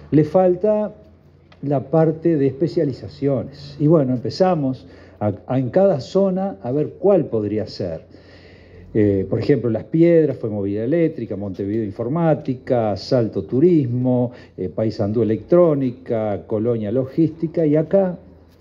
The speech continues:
estamos rodeados de recursos naturales. Estamos rodeados de ese, de eso que hoy en el mundo se está empezando a complicar, ¿tá? Y pensamos, acá tiene que haber un instituto de alta especialización.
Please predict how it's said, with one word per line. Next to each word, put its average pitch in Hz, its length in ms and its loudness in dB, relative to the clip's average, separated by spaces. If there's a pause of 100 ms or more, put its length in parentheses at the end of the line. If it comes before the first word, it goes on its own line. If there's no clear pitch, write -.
(360)
estamos 135 360 2
rodeados 127 440 4
de 98 40 -4
recursos 113 420 -8
naturales. 110 800 -12 (580)
Estamos 131 340 0
rodeados 131 720 2 (360)
de 120 200 0
ese, 131 500 -4
de 113 320 2
eso 170 300 0
que 127 120 0
hoy 151 180 4
en 120 80 0
el 110 100 -2
mundo 180 560 2 (1000)
se - 140 0
está 196 180 0
empezando 123 440 -4
a - 40 -6
complicar, 98 480 -12 (640)
¿tá? 165 180 -4
Y 151 120 2
pensamos, 120 640 0
acá 120 260 -2
tiene 120 220 -2
que 117 80 -4
haber 110 140 -2
un - 20 -2
instituto 113 640 -4
de 117 100 -6
alta 107 180 -4
especialización. - 840 -10